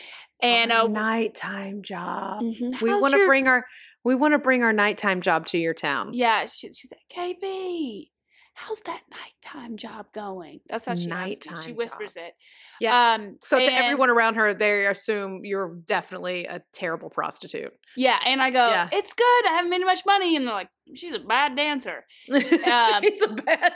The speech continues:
Speaker 2: dancer. Which is true. They're not wrong.
Speaker 1: Yeah, yeah.
Speaker 2: They're not wrong.
Speaker 1: So we will bring our dance skills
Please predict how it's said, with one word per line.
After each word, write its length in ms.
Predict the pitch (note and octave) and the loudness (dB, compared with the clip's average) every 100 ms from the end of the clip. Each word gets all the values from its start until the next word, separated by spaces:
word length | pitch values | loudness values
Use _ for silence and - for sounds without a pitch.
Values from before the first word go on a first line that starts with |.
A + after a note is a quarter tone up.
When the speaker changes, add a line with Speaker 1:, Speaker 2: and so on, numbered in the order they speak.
| - - | -4 -4
Speaker 2:
dancer. 480 | C#4 - B3 B3 A3 | -4 -2 -4 -4 0
Which 220 | C4+ D4+ | 0 2
is 120 | E4+ - | 0 2
true. 280 | F#4 E3 - | 0 0 -2
They're 140 | G3+ G3 | 0 2
not 220 | G3+ G3 | 4 4
wrong. 80 | C4+ | 2
Speaker 1:
Yeah, 100 | D3 - _ - | 0 -6 _ -2
yeah. 220 | F3+ E3 | 0 0
Speaker 2:
They're 120 | G3 | 0
not 140 | F#3+ - | 0 0
wrong. 140 | F3 | 4
Speaker 1:
So 400 | C#4 C4+ B3+ G#3+ A3+ | 6 6 4 0 -2
we 220 | C#4+ D#4+ | 0 2
will 120 | D#4+ | 0
bring 220 | D#4 E4 | 2 4
our 120 | D#4 D4 | 4 4
dance 240 | D4+ D4+ | 0 -2
skills 420 | - D4 C#4 - | 0 2 2 0